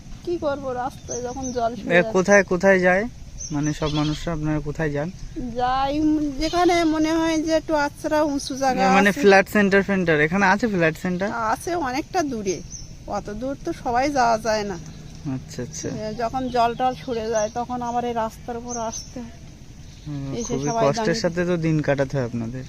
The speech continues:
Speaker 1: হ্যাঁ, খুব কষ্টের সঙ্গে
Speaker 2: আর
Speaker 1: দিন।
Speaker 2: এই সামনে এই যে মরিচঝাপির জঙ্গল ওটা?
Speaker 1: এইটা।
Speaker 2: এই, এইটাই যে মরিচঝাপির
Speaker 1: ওটাও
Speaker 2: জঙ্গল?
Speaker 1: হ্যাঁ, এইটা।
Speaker 2: ওইটাও? তা বাঘের ভয় সব থেকে কোন, কোন জায়গাটায়?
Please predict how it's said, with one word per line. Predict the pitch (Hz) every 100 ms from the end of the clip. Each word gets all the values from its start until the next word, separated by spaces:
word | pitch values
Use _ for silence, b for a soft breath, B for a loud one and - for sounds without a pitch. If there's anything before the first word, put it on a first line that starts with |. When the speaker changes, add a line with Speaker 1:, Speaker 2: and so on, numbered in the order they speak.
| -
Speaker 1:
হ্যাঁ, | 220 214 220 226 214 285
খুব | 311 254
কষ্টের | 220 214 - - -
সঙ্গে | 233 233 160
Speaker 2:
আর |
Speaker 1:
দিন। | 170
Speaker 2:
এই | 175
সামনে | 175 180 190 208
এই | 196
যে | 202
মরিচঝাপির | 190 190 185 196 196 208
জঙ্গল | 208 202 196 180
ওটা? | 135 - - -
Speaker 1:
এইটা। | 220 226 214 170 - - - - -
Speaker 2:
এই, | 151
এইটাই | 143 165 165 175 156
যে | 156
মরিচঝাপির | 151 151 147 156 147 143
Speaker 1:
ওটাও | 139
Speaker 2:
জঙ্গল? | 117 113
Speaker 1:
হ্যাঁ, | 110 - - 202
এইটা। | 208 214
Speaker 2:
ওইটাও? | 151 160 180 120 - - - -
তা | 165
বাঘের | 147 139 156 180
ভয় | 165 175
সব | 170 185
থেকে | - 196 190
কোন, | 180 165
কোন | 160 165 160
জায়গাটায়? | 143 113 95